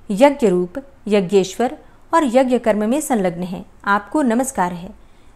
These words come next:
शंख धारण करने वाले भगवान को प्रणाम है। सोने के समान वर्ण वाले परमात्मा को नमस्कार है। चक्रधारी श्री विष्णु को प्रणाम है। सत्य, सत्यभाव, सर्वसत्यमय, धर्म,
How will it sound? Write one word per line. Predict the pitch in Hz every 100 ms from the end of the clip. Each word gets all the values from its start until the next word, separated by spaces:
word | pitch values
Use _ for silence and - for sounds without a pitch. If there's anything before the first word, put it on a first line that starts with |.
| -
शंख | - 285 302 294
धारण | 226 220 214
करने | 214 202 202
वाले | 190 214
भगवान | 269 226 190 208 247
को | 240
प्रणाम | 294 202 185 240
है। | 208 185 190 - _ - -
सोने | - 233 247 311
के | 311 285
समान | 233 208 254
वर्ण | 208 233 233
वाले | 196 180 247
परमात्मा | - 208 196 190 254
को | 277 294
नमस्कार | 226 233 240 185 175
है। | 170 190 - - - - - -
चक्रधारी | 254 247 226 190 208
श्री | 220 - 214
विष्णु | 185 185 269
को | 262
प्रणाम | 254 208 196 240
है। | 226 185 180 - - - - -
सत्य, | - 185 180 - 269 - -
सत्यभाव, | - 294 294 233 190 185 202 262 - - -
सर्वसत्यमय, | - 294 285 269 202 - 185 175 254 - - -
धर्म, | 175 196 190